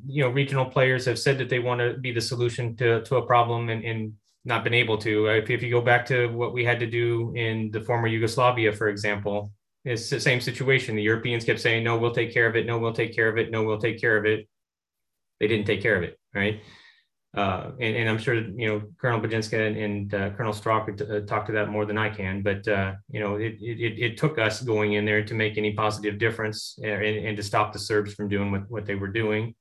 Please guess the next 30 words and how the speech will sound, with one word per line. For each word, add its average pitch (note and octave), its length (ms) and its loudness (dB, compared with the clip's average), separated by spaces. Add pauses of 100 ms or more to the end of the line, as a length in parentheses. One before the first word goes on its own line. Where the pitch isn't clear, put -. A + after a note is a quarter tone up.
(100)
and B2+ 240 -4
other G#2 160 0
groups F#2+ 420 -8
as G2 240 -8
far G#2 140 -6
as G2 80 -6
that G2+ 160 0
goes. G2 220 -4
But, G2+ 260 -4 (540)
um, G2+ 500 0 (520)
you B2 120 -2
know, A#2 240 -2 (180)
it, - 680 -10 (420)
regional B2+ 720 -2
powers A#2 580 0 (1400)
are, A2 320 -2
you C#3 140 2
know, A2+ 300 -2 (440)
they're, B2+ 100 2
they're, B2 180 2
they B2 160 4
don't C3 200 4
have C3+ 400 4
the B2 80 0
resources A#2 580 -2
that G2+ 140 0
we G#2 140 -2
have G2 400 0 (520)
uh, G#2 300 4
but A#2 480 0